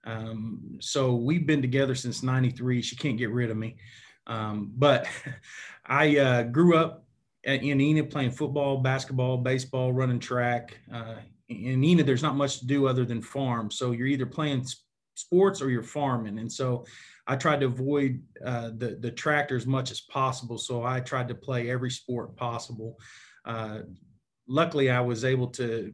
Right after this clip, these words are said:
parlay that into an opportunity to, to further my education. And so I, I went to the University of Oklahoma and played football, uh, for three years. Um, <clears throat> a lot of people don't know this, but I actually graduated from Oklahoma State University,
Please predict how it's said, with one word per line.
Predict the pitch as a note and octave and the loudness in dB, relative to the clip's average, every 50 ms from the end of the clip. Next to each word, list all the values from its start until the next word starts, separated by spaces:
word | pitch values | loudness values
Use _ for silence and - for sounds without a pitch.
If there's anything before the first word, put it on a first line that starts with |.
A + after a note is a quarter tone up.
| - _ | -14 _
parlay | - D#3 D3+ C#3+ C#3 C#3+ C#3+ C#3 | 0 2 2 4 4 4 4 4
that | C3 C3 B2+ B2+ B2+ B2 | 4 4 4 2 2 2
into | B2+ B2+ B2+ B2+ C3 C3 B2+ B2 B2 | 2 0 0 0 0 0 2 2 2
an | B2 | 0
opportunity | B2 B2 A#2+ - - - C3 B2+ A#2+ A#2+ B2 A#2+ A#2+ A#2+ | 0 -2 -4 -6 -4 -2 -2 0 0 0 -2 -2 -2 -2
to, | A#2 A2+ A2+ A2 - A#2 - - - - - | -2 -4 -4 -6 -8 -12 -16 -16 -18 -20 -12
to | - A#2 A2 - | -12 -12 -10 -6
further | - C#3 C3+ B2+ B2 | -2 -2 0 0 0
my | B2 B2 B2 | 0 0 0
education. | B2 B2 - - - B2+ B2 A#2+ A#2 - - B2+ B2 B2 - - - - - - - _ _ - | -2 -4 -6 -8 -4 -4 -4 -4 -4 -6 -6 -6 -6 -6 -10 -18 -20 -20 -20 -20 -20 _ _ -12
And | A2+ A2 - | -10 -10 -6
so | - B2 A#2 A2+ A2 G#2+ | -4 -2 -2 -2 -2 -4
I, | G#2+ A2 A2 G#2+ _ - - | -6 -6 -10 -12 _ -10 -8
I | A#2+ | -4
went | A#2 C3 C3+ B2+ | -2 -2 -2 -2
to | C3 C3 | -2 -2
the | B2 A#2+ | -2 0
University | B2+ C3 B2+ B2 B2+ B2 B2+ - B2 | 0 0 2 2 0 -2 -2 -4 -4
of | A2+ B2 | -4 -4
Oklahoma | B2 B2 - A#2 G#2 B2+ B2+ B2 B2 B2 | -6 -6 -8 -8 -6 -4 -2 -2 -2 -2
and | A#2 A2 | -4 -6
played | - B2+ A#2+ G#2+ - | -6 -6 -8 -8 -8
football, | - - B2+ G2 A#2+ A#2+ A#2 A#2 A#2 A#2 A#2 - - - - | -6 -8 -6 -6 -6 -6 -6 -6 -6 -8 -10 -12 -18 -18 -16
uh, | A#2 A#2 A2+ - - | -16 -16 -16 -16 -16
for | A#2+ A#2+ | -16 -16
three | _ - B2 B2 A#2+ | _ -4 -4 -2 -2
years. | A#2+ A#2 A#2+ A#2 A#2 A#2 A#2 - - _ _ _ _ - - _ _ _ _ _ _ _ _ | -2 -2 -2 -2 -2 -2 -4 -6 -12 _ _ _ _ -20 -20 _ _ _ _ _ _ _ _
Um, | - A2+ G#2+ G#2+ - - - - - | -12 -12 -10 -10 -12 -12 -14 -8 0
<clears throat> | - | 4
a | G3+ A#3 F#3+ E3+ - A#2 A#2+ | 6 6 6 6 4 0 0
lot | C3 D3 D#3 | 0 0 0
of | - | 2
people | - D3+ B2+ A#2+ A#2+ | 0 -2 -2 -2 -6
don't | - - | -4 0
know | C#3+ D#3 D3+ | 4 4 4
this, | C3 C3 B2+ B2+ | 4 4 0 0
but | - B2+ A#2 | -2 -2 0
I | A#2+ C#3 | 0 0
actually | C3 - - B2 | -2 -2 -4 -6
graduated | G#2+ A2+ C3+ D#3+ F3+ F3 C#3+ C3 B2+ B2 A2 - | -4 -2 0 2 2 2 2 2 0 0 -2 -4
from | B2+ A#2+ A#2 A#2 | -6 -8 -4 0
Oklahoma | F3+ G#3+ G#3+ - D#3+ C3 C3+ B2+ A#2+ | 0 0 0 0 0 0 2 2 0
State | - - - - B2+ B2+ B2+ | -2 -2 -4 -2 0 0 0
University, | B2+ B2+ B2 A#2 A2 A#2 A2+ A2+ A2 - - B2+ B2 B2 B2+ | 0 -2 -2 -2 -4 -6 -6 -6 -8 -8 -6 -4 -4 -4 -4